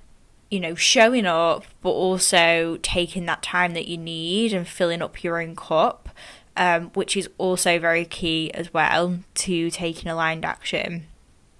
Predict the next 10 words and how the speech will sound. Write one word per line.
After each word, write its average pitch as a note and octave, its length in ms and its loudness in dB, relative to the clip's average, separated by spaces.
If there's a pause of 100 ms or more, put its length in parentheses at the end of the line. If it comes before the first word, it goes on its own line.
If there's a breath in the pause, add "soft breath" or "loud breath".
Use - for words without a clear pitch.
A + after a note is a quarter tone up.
(840)
Um, F3+ 640 4 (500 loud breath)
so, G#3 840 8
s-, - 140 -2
one A#3 360 6
of C4+ 120 4
the B3+ 80 -2
things G3+ 760 2
that F3+ 580 4
I F3 720 2 (840)
really F#3 800 2